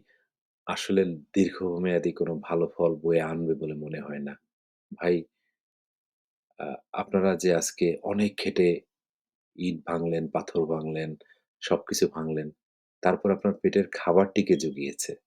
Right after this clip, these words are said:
সে প্রশ্নটি কি একবার করে দেখেছেন? কোত্থেকে আপনাদের পেটের খাবারটি এসেছে বা ভবিষ্যতে খাবার আসবে? এক ভদ্রলোককে দেখলাম বঙ্গবন্ধুর বাড়ির একখানা ইট নিয়ে যাচ্ছেন। সে তার আ,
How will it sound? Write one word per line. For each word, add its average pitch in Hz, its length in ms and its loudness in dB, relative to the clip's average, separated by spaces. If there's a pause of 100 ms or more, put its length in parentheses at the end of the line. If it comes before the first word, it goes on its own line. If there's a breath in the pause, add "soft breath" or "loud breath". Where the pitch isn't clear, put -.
(320)
সে - 140 -4
প্রশ্নটি - 420 -2
কি - 100 0
একবার 76 280 0
করে 80 220 0
দেখেছেন? - 460 -4 (280)
কোত্থেকে - 400 -4
আপনাদের 165 340 0
পেটের - 260 -4
খাবারটি 156 440 -8
এসেছে - 380 -10 (420)
বা 87 80 2
ভবিষ্যতে 82 440 -2
খাবার 76 320 -8
আসবে? - 340 -10 (640)
এক 87 160 2
ভদ্রলোককে 98 540 8
দেখলাম 87 340 4 (560 loud breath)
বঙ্গবন্ধুর 90 600 4
বাড়ির 85 280 6
একখানা 90 360 0
ইট 87 240 0
নিয়ে 87 300 2 (460)
যাচ্ছেন। - 440 -2 (540)
সে 90 180 0
তার 82 260 2 (340)
আ, 82 80 2